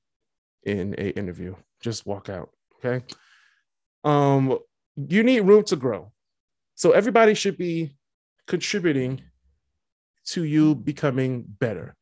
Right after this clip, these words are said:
and you need to contribute to someone else being better. So everybody can come up together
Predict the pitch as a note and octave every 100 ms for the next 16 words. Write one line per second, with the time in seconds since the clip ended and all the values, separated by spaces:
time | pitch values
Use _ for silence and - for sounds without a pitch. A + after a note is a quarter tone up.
0 | - C3 C3+ E3 E3 D3 C3 D3 C#3+ C3+
1 | A#2+ A#2+ - C3 E3+ F#3+ F#3 G#2+ G2 D#2
2 | C#2 _ _ _ - - B2+ A#2+ A#2+ A#2+
3 | B2 A2+ A2+ _ _ _ _ _ _ _
4 | - B2 A2+ - A#2+ A2 G#2 F#2+